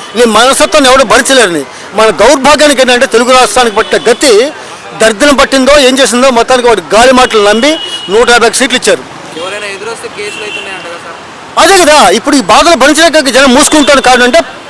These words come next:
Speaker 1: టైం రావాలి కదా దేనికన్నా. ఇప్పుడు వీడిని మూసేయాలంటే రెండేనండి, ఎలక్షన్ అసెంబ్లీ రద్దయిన మరుక్షణం వీడి బెయిల్ రద్దు అవుతుంది. ఎందుకంటే ఈ don't have any power. రెండో పాయింట్, రేవంత్ రెడ్డి అదే టైంలో ఫుల్ పవర్లో ఉంటాడు ఇక్కడ.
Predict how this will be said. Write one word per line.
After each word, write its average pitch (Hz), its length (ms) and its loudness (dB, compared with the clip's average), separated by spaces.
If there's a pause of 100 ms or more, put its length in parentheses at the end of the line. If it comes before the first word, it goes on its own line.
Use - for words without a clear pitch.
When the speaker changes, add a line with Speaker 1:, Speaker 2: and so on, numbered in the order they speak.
(160)
Speaker 1:
టైం 339 200 4
రావాలి 285 180 4
కదా 233 100 2
దేనికన్నా. 208 540 2 (540)
ఇప్పుడు 214 160 -2
వీడిని 208 240 2
మూసేయాలంటే 294 960 2 (140)
రెండేనండి, 185 760 2 (400)
ఎలక్షన్ 254 420 2 (240)
అసెంబ్లీ 285 400 2
రద్దయిన 240 320 2
మరుక్షణం 247 580 2 (260)
వీడి 254 160 2
బెయిల్ 294 300 2
రద్దు 247 140 2
అవుతుంది. 180 280 0
ఎందుకంటే 269 300 0
ఈ 226 280 0
don't 262 240 2
have 262 160 2
any 240 200 0
power. 185 180 2 (420)
రెండో 277 300 4
పాయింట్, 247 340 2
రేవంత్ 285 460 4
రెడ్డి 294 180 2
అదే 277 200 4
టైంలో 277 380 2
ఫుల్ 277 240 0
పవర్లో 277 360 2
ఉంటాడు 247 240 2
ఇక్కడ. 190 200 2